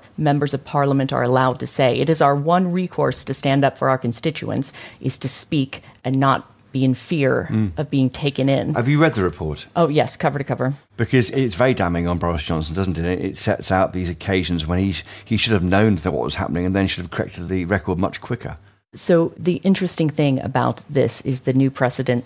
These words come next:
Speaker 1: that it sets where if they notice that a minister or a prime minister or anyone has said the wrong numbers to, you know, respond to a U Q or
Speaker 2: Mm.
Speaker 1: to
Speaker 2: Urgent question.
Speaker 1: Uh, uh, yes, sorry, an urgent question.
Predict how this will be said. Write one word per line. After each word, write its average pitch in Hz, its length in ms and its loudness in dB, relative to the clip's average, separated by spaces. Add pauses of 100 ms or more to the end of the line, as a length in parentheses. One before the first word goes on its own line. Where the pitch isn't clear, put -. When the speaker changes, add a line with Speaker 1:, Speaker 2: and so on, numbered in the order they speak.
Speaker 1:
that 113 140 -2
it - 140 -12
sets - 460 0
where 120 320 2 (420)
if 143 140 -4
they 143 140 2
notice 131 460 0
that - 300 0
a 135 80 0
minister 147 640 2
or 131 300 -2
a - 120 -6
prime 139 300 -2
minister 131 560 -2
or 113 180 0
anyone 135 400 0 (300)
has 131 140 0
said 151 180 2
the 135 80 0
wrong 135 440 2
numbers 175 640 2 (100)
to, 143 480 -2 (100)
you 151 100 -2
know, 139 80 0
respond 147 480 0
to 147 120 -4
a 143 40 -2
U 139 260 -2
Q 139 760 0
or 135 240 2
Speaker 2:
Mm. - 60 -6
Speaker 1:
to 135 340 -2 (100)
Speaker 2:
Urgent 92 240 -2
question. 82 380 -4 (180)
Speaker 1:
Uh, 185 40 4
uh, - 200 0
yes, - 220 0
sorry, 131 260 2
an 147 100 4
urgent 147 240 -2
question. 139 440 -6